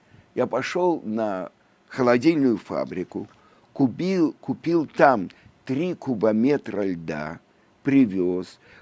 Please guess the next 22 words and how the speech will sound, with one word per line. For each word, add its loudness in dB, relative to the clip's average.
разбил 0
на 0
куски, -8
чтобы -4
быстрее 0
таял, -4
вытирал 4
каждый 0
кусочек – -4
тряпкой, 0
чтобы -4
убрать 0
влагу, -4
и -2
клал 0
в -4
бассейн. -6
Потом 2
растапливал -2
лед, 2
добиваясь -2
нужной -6